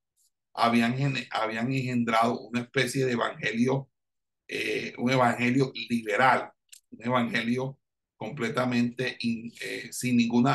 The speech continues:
tipo de restricción moral. Recuerden que la filosofía griega, eh, cons-, no consideraba el término pecado. De hecho, la palabra pecado no existía para ellos,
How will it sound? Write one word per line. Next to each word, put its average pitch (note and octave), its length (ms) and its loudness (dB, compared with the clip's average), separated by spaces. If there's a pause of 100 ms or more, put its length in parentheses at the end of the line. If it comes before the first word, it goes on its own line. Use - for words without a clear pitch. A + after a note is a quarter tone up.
(220)
tipo C3+ 280 -2
de B2+ 100 0
restricción A#2+ 680 -4
moral. A#2 420 0 (680)
Recuerden C#3+ 560 -4
que B2 260 -6 (420)
la G#2+ 240 -2
filosofía A2+ 600 -2
griega, C3+ 520 2 (480)
eh, - 540 -10
cons-, A#2+ 360 -4
no A#2 180 0
consideraba B2+ 840 0 (280)
el - 180 -12
término A#2+ 440 0
pecado. - 640 0 (180)
De - 300 -10
hecho, B2 400 0
la A#2+ 180 -2
palabra A2 380 -4
pecado A#2+ 380 -2
no A#2+ 100 -2
existía C3 680 -4
para A2 240 -6
ellos, C3+ 360 -8